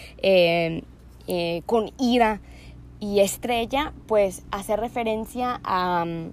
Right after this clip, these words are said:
al destino, a las fuerzas sobre-, fuerzas sobrenaturales. Entonces vemos una personificación como diciendo que el destino se ha irado, el destino viene con, con enojo y la ha incitado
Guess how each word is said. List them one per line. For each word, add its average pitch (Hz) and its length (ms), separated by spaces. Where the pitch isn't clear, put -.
al 208 280
destino, 247 720
a 220 60
las 190 160
fuerzas 214 340
sobre-, 196 320
fuerzas 214 440
sobrenaturales. 202 1040
Entonces - 240
vemos 220 240
una 254 200
personificación 285 1040
como 214 280
diciendo 220 480
que 208 120
el 196 140
destino 233 540
se 247 160
ha 233 80
irado, 233 480
el 208 120
destino 220 440
viene 226 480
con, 190 840
con 196 180
enojo 277 600
y 214 80
la 202 260
ha 226 60
incitado 254 920